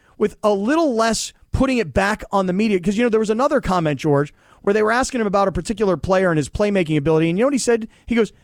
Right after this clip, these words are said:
"Hey, hey, you were there in training camp. You saw him make plays in training camp. Do justice by your, uh, reporting and go back and remember what he did in training camp." I'm like, "Coach,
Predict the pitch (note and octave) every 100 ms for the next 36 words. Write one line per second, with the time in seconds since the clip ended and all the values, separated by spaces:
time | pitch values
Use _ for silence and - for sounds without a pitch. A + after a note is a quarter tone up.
0 | - C#4 A3+ - - A#3+ C3+ _ _ D3
1 | F3 D#4+ D#4+ A3 F#3 D#3+ - D#3+ D3+ D3+
2 | G3 A#3 - _ C3 D3+ D#4 - D#4+ B3
3 | F#3+ F#3 F3+ F3 - E3+ D3 D#3+ C3 E3
4 | D#3+ D#3 A3 A#3 _ _ F#3 C#3+ D#4+ A#3+
5 | B2 A#3+ C#4+ - A3+ C#3 G3 G#3 G#3+ G3
6 | G3+ G3 - F3+ E3+ E3+ D#4 D4+ G3 F#3+
7 | - A3 A3 C4 C#4 B3+ B3+ A3+ G#3+ G#3+
8 | B3 A#3 A3 A3 G#3 A3+ G#3+ D4+ D#4+ A#3
9 | G3+ A3 A3 - _ _ - F#4 F#4+ -